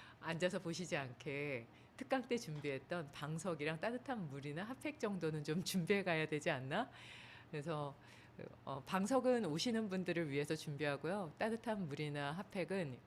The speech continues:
공연하시는 분들을 위해서 좀 준비를 해갈까 합니다. 그래서 십이월 이십일일 강남 신세계 다섯 시 십 분에 강의 끝나고 이동하시면 한 이십 분 정도 걸릴 것 같거든요.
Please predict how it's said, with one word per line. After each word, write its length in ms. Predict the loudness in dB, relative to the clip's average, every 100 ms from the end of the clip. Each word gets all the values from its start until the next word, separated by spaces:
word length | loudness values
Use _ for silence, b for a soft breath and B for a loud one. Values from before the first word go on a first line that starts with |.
| -6
공연하시는 680 | 0 2 2 0 0 -2 -2
분들을 420 | -4 0 0 0
위해서 340 | 0 0 -2
좀 220 | -2 -2
준비를 480 | -4 -6 -4 -2 -2
해갈까 380 | -2 -2 -2 -2
합니다. 320 | -2 -2 -2
그래서 240 | -2 -2 -6 B B B
십이월 480 | 0 4 6 6 4
이십일일 600 | 0 0 0 2 2 0 B B B
강남 380 | 0 2 4 2
신세계 540 | 0 -2 0 0 0
다섯 280 | -2 -4 -4
시 120 | -2
십 200 | -2 -2
분에 220 | -2 -2 0
강의 280 | -2 -2
끝나고 640 | 0 0 0 0 2 2 0
이동하시면 580 | -2 0 2 0 0 0
한 140 | 0 -2
이십 360 | -4 -4 -4
분 260 | -2 0 2
정도 300 | 2 2 2
걸릴 260 | 2 0 2
것 120 | 2
같거든요. 600 | 0 -2 -6 -4 -2